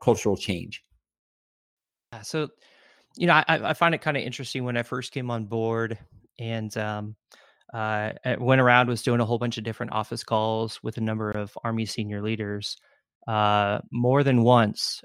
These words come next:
Speaker 2: uh, did I hear that they were excited for me to be on board because I was gonna help, uh, change the culture of the Army.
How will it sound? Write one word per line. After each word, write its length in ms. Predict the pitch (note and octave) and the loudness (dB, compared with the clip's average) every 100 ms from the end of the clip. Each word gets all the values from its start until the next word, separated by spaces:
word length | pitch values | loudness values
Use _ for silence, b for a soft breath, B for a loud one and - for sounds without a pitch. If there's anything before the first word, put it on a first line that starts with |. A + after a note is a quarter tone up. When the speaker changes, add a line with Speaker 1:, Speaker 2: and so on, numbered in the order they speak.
| A#2+ | -2
Speaker 2:
uh, 200 | A#2 G#2+ | -2 2
did 140 | A2 | 4
I 120 | G#2+ | 4
hear 400 | G#2 - A2+ A2 | 2 0 2 2
that 160 | G#2+ G2+ | 0 0
they 140 | A2+ | 2
were 80 | G#2+ | 2
excited 480 | G#2 - F3+ E3 C#3+ | 0 2 2 2 -2
for 80 | B2+ | -2
me 160 | B2+ | -2
to 60 | A#2 | -2
be 120 | A2+ | -2
on 200 | G#2+ G#2 | -4 -4
board 360 | G#2+ A2+ A2+ G#2 | -2 0 -2 -6
because 380 | A2 - A2 A#2 | -18 -10 -8 -6
I 80 | |
was 220 | G#2+ G#2+ - | -6 -8 -6
gonna 220 | A2 G#2+ | -6 -4
help, 300 | A#2+ A#2 - _ _ _ _ _ | -2 -2 -6 _ _ _ _ _
uh, 320 | A2+ G#2+ G#2 - | -6 -4 -4 -6
change 400 | - B2+ C3 A#2 | 0 2 2 0
the 100 | G#2+ | -6
culture 640 | - A#2 A2+ - G2 G2+ _ _ _ _ | -2 -2 -2 -6 -6 -8 _ _ _ _
of 180 | A#2 A2 | -2 0
the 120 | G2+ | -2
Army. 440 | - G#2+ G2+ F#2+ | -2 -2 -4 -8